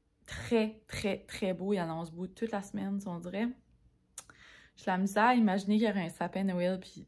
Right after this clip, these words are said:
dans ma maison, puis il ferait comme super beau comme ça. Euh, on dirait que c'est comme ce qu'on a encore en septembre, genre. Mais, euh, c'est ça, ouais, on est rendu fin octobre, c'est vraiment incroyable. Euh, on a tellement de belles automnes, c'est le fun.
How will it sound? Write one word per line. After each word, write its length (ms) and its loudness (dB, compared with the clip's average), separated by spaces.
dans 160 0
ma 160 0
maison, 360 -2
puis 200 -12
il 140 -16
ferait 240 -8
comme 200 -12
super 320 -6
beau 140 -8
comme 220 -4
ça. 200 -4
Euh, 720 10
on 140 4
dirait 120 8
que 40 6
c'est 100 0
comme 100 8
ce 80 2
qu'on 140 8
a 140 8
encore 280 6
en 120 4
septembre, 600 0
genre. 360 -8
Mais, 380 2
euh, 60 -4
c'est 80 -6
ça, 160 -6
ouais, 120 -6
on 60 -6
est 120 -8
rendu 320 -6
fin 220 -2
octobre, 420 -4
c'est 280 -8
vraiment 420 -2
incroyable. 800 -4
Euh, 260 -2
on 60 -8
a 100 -8
tellement 380 -4
de 80 -6
belles 220 -4
automnes, 580 -2
c'est 100 -8
le 80 -14
fun. 320 0